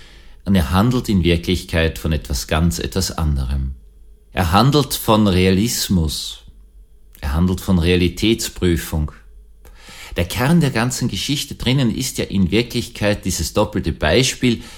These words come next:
des einen, der ein Haus baut und der vorher gefälligst einmal nachrechnen soll, ob er es sich überhaupt leistet, und von dem König, der wohl nicht in den Krieg zieht, wenn er nur halb so viele Soldaten hat. Realitätsprüfung. Und in diese Realitätsprüfung gehört es hinein,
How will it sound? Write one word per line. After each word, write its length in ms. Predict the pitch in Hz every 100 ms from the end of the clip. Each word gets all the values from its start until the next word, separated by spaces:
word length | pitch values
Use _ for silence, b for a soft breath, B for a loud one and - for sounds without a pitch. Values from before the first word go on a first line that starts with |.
| B B B -
des 140 | - - -
einen, 320 | 90 113 107
der 120 | 82
ein 140 | 76
Haus 340 | 67 73 87 -
baut 380 | 98 95 98 98
und 200 | 92 92
der 100 | 82
vorher 380 | - 107 104
gefälligst 440 | 87 - 95 92 -
einmal 200 | 85 80
nachrechnen 600 | 78 101 104 87 78 87
soll, 280 | 85 90 -
ob 80 |
er 60 | 85
es 100 | 82
sich 160 | 87 80
überhaupt 340 | 78 76 -
leistet, 640 | - 65 92 - 147 156 B B B B B B - -
und 140 | 117
von 120 | 135
dem 220 | 135 127
König, 540 | - - 147 156 123 -
der 400 | 104 101 95 90
wohl 100 | 92
nicht 220 | 98 101
in 60 | 101
den 100 | 95
Krieg 340 | - 101 -
zieht, 200 | - 117
wenn 100 | 104
er 80 | 104
nur 160 | 104
halb 180 | 90 85
so 140 | - 98
viele 240 | - 101
Soldaten 640 | 90 90 71 67 - 73
hat. 280 | 67 65 - B B B B B - -
Realitätsprüfung. 1800 | 104 110 110 98 - 127 139 - - - - - 85 95 95 - 98 95
Und 120 | 98
in 100 | 95
diese 300 | 143 139 127
Realitätsprüfung 1120 | 117 120 113 - 143 147 - 113 135 - 127
gehört 580 | 117 95 71 101 131 - -
es 220 | 95 -
hinein, 880 | - 85 73 76 87 110 156 185